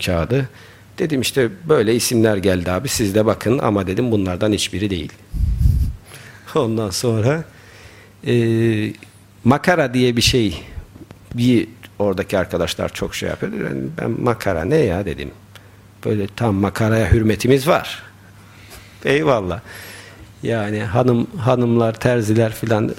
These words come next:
için çok önemli bir şeydir filan ama onun kazandığı mecaz anlam biraz fazla ciddiyetsiz. Biz ciddiyiz abi, biz Müslümanız ya. Olmaz. Ciddiyiz, vallahi ciddiyiz.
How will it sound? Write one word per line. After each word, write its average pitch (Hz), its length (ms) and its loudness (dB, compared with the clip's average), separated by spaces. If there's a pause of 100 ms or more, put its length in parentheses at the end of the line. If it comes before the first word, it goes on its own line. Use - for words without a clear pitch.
(140)
için 117 280 -2
çok - 260 -2
önemli 117 420 2
bir 104 80 4
şeydir 107 320 2
filan 220 300 2
ama 101 260 -2 (800)
onun 151 400 2
kazandığı 135 600 2
mecaz 147 360 2
anlam 147 400 2
biraz 170 260 2
fazla 165 360 2
ciddiyetsiz. 120 800 2
Biz 131 200 0
ciddiyiz 110 400 0
abi, 107 320 0
biz 87 100 0
Müslümanız 107 600 0
ya. 104 220 0 (1400)
Olmaz. 104 1040 0
Ciddiyiz, 120 640 -2
vallahi 131 340 0
ciddiyiz. - 480 -12